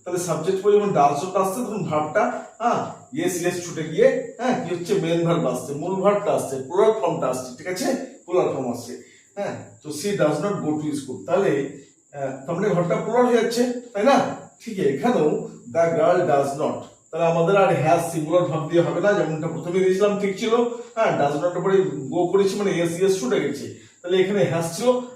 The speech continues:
হ্যাঁ, আমরা প্লুরাল ফর্মটা দেবো এবার, ঠিক আছে? তাহলে the girl does not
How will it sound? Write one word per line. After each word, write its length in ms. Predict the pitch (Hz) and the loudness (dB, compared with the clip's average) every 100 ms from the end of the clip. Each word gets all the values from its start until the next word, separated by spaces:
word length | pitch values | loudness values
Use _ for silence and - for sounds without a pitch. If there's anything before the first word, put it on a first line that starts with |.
| - | -2
হ্যাঁ, 160 | 196 143 | 0 2
আমরা 140 | 139 - 151 | 0 -2 -2
প্লুরাল 240 | 151 156 151 | 0 0 -2
ফর্মটা 240 | 151 143 104 | -4 -6 -6
দেবো 120 | 110 104 | -8 -10
এবার, 160 | 101 - _ | -12 -18 _
ঠিক 120 | 190 | -2
আছে? 120 | 196 196 | 0 0
তাহলে 160 | 170 165 - | -4 -4 -2
the 80 | 156 123 | 0 2
girl 280 | 160 262 139 - | 4 6 6 4
does 200 | 151 147 147 160 | 2 2 -2 2
not 180 | 196 | 4